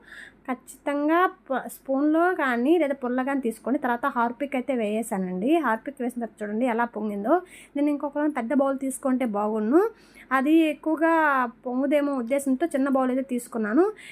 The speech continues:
ఇప్పుడు ఆ, ఈ ప్లాస్టిక్ స్క్రబ్ తీసుకునేసి నేనైతే చూడండి కొద్ది కొద్దిగా తీసుకునేసి బకెట్ మొత్తాన్ని పూసేస్తున్నాను.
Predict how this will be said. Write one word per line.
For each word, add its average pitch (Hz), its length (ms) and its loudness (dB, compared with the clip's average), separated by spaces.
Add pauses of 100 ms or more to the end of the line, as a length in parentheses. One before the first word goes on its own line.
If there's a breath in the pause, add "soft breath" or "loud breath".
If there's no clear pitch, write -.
(160 loud breath)
ఇప్పుడు 302 300 0
ఆ, 254 120 0 (600)
ఈ 285 80 -2
ప్లాస్టిక్ 277 580 -2
స్క్రబ్ 247 360 -2
తీసుకునేసి 233 800 -2 (100)
నేనైతే 262 320 2
చూడండి 240 460 -2
కొద్ది 262 260 -2
కొద్దిగా 262 360 -2
తీసుకునేసి 254 720 0 (480 loud breath)
బకెట్ 247 360 -4
మొత్తాన్ని 285 640 0
పూసేస్తున్నాను. 240 920 -2